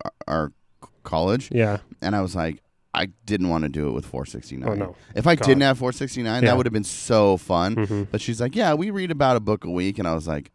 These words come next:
Speaker 1: "Oh, my God." So I kind of expected that, but it's like, this is real now. <laughs>
Speaker 2: Mm-hmm. No, dude, it's insane.
Speaker 1: Oh.
Speaker 2: Thankfully, like, so, like, next week, I've read most, like, I've read three of the four articles they're having us read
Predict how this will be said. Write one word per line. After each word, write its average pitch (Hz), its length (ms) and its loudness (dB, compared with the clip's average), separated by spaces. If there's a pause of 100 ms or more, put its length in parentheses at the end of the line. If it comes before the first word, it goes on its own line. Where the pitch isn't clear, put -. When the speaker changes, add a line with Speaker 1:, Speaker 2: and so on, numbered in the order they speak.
Speaker 1:
"Oh, 73 140 -10 (100)
my 65 220 -8 (160)
God." 69 560 -10 (260)
So - 140 -8
I 95 40 0
kind 107 280 -6
of 78 40 -8
expected 73 500 -10
that, 76 200 -6
but 76 140 -4
it's 76 200 -8
like, 69 360 -8 (640)
this 135 180 -2
is 139 100 0
real 110 320 4
now. 64 300 -2
<laughs> 110 120 0
Speaker 2:
Mm-hmm. 110 440 0
No, 110 280 4
dude, 110 280 4
it's 113 200 4
insane. 110 540 2
Speaker 1:
Oh. 135 800 6
Speaker 2:
Thankfully, 156 420 4
like, 113 220 2 (320)
so, - 140 2
like, 123 180 2
next 117 260 -4
week, 127 160 0 (180)
I've 110 220 -2
read 113 240 2
most, 110 480 0
like, 117 240 -4
I've 113 120 0
read 113 180 0
three 113 240 -4
of 110 80 -2
the 107 60 -2
four 107 220 -6
articles 107 380 -4
they're 107 120 -4
having 104 280 -4
us - 260 -10
read 110 380 -4